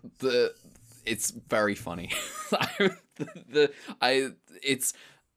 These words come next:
I did not think it was possible to be, to be in Canada and watching Death in Paradise. <laughs> I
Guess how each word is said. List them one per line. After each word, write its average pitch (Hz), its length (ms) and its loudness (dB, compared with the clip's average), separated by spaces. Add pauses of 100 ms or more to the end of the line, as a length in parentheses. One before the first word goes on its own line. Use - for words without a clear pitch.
(140)
I 131 320 4
did 135 240 2
not 131 260 0
think 120 320 0
it - 120 -2
was 113 160 -2
possible 107 800 0 (220)
to 104 200 2
be, 98 240 -2 (460)
to 101 180 0
be 95 600 -4 (280)
in 101 240 0
Canada 92 640 -2
and 90 420 -8 (460)
watching 107 680 0
Death - 340 -4
in 101 160 -4
Paradise. 90 840 0
<laughs> - 20 -6
I 113 160 2